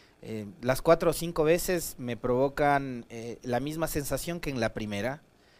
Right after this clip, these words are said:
Es una, es una emoción impresionante, es como cuando, eh, Jefferson Pérez cruzó la meta o como cuando Carapaz cruzó la meta.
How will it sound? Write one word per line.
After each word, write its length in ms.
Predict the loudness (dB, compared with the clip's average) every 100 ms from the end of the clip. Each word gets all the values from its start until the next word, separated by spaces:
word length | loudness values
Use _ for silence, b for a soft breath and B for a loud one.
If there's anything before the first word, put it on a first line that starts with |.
| b b
Es 280 | -10 -8 -6
una, 140 | -6
es 400 | -6 -6 -6 -6
una 120 | -4 -2
emoción 460 | -4 0 2 0 -2
impresionante, 840 | -4 -2 -2 -2 -2 -2 -2 -6
es 180 | -8 -6
como 280 | -6 -6 -4
cuando, 640 | -2 -2 -2 -2 -2 -6 B B B B _
eh, 240 | -8 -8 -4
Jefferson 420 | -2 -2 -4 -2
Pérez 280 | 2 2 2
cruzó 260 | -4 -2
la 100 | -2
meta 300 | -2 -2 2
o 80 | 2
como 340 | 2 -2 -4 -6
cuando 340 | -4 -4 -4
Carapaz 460 | -2 -2 0 0 -2
cruzó 260 | -6 -2
la 100 | -2
meta. 380 | -2 -4 -6 -8